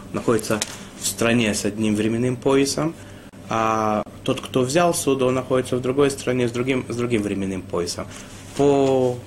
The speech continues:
по какому месту мы должны, э, должны поступать, как мы должны делать расчёт? В одном месте ещё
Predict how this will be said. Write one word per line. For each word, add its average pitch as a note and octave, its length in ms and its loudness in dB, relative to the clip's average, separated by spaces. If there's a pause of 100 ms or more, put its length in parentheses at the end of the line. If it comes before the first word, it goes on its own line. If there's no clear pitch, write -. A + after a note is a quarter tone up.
(140)
по B2 80 -2
какому C3 360 -2
месту B2+ 320 -2
мы G#2+ 120 0
должны, G#2 520 0 (580)
э, - 360 -6
должны G2+ 300 -2
поступать, G#2 500 -4
как - 220 -8
мы G#2 80 0
должны G#2 360 -4
делать G#2 280 -2
расчёт? G2 280 -2 (380)
В - 40 0
одном A#2 240 2
месте G#2+ 360 0 (280)
ещё A2+ 280 0